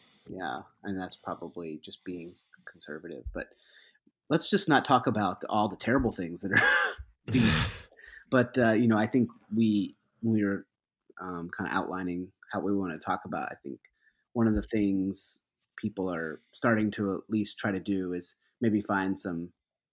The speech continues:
Speaker 1: like, silver linings to all of this. Uh,
Speaker 2: Sure.
Speaker 1: and obviously there's, it's, m-, it's mostly terrible. Um, but, uh, I was listening to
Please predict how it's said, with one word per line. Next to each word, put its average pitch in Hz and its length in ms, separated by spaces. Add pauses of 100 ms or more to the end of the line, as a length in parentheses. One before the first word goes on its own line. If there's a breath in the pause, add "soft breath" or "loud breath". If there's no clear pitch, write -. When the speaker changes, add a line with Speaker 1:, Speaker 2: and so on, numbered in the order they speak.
(240)
Speaker 1:
like, - 180
silver 107 340
linings 110 640
to 120 80
all 113 280
of 107 80
this. 110 480
Uh, 92 340 (360 soft breath)
Speaker 2:
Sure. 98 220
Speaker 1:
and 98 140 (100)
obviously 104 480
there's, 85 420 (280)
it's, - 180 (600)
m-, 101 220 (100)
it's - 320
mostly 123 540
terrible. 98 520 (540 soft breath)
Um, 92 640 (100)
but, 98 360 (240)
uh, 95 160
I 98 120
was 95 180
listening 98 460
to 95 560